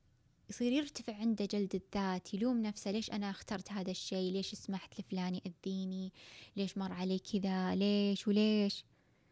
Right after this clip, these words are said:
فمن الأشياء اللي جدا متعبة واللي ترجع الشخص للوراء ومستحيل يدخل في النمو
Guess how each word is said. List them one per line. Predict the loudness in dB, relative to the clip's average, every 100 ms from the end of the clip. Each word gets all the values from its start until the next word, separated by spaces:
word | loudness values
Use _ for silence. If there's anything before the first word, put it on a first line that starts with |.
| _ _ _ _ _ _ _ _ -20 -20 -20 _ _ _ -20 2
فمن | 8 10 10 8 6 2 -4 6 8 8
الأشياء | 6 6 6 6
اللي | 6
جدا | 2 0 -2
متعبة | -2 -4 -6 -6 -6 -8 _ _
واللي | 2 2
ترجع | 2 -2 -2 -4
الشخص | -4 -6 -6 -6
للوراء | -2 0 -2 -4 -10 _ _ _ -4
ومستحيل | -2 -2 -6 0 0 2
يدخل | -2 -4 -6
في | -4
النمو | -4 -2 -2 -2 -4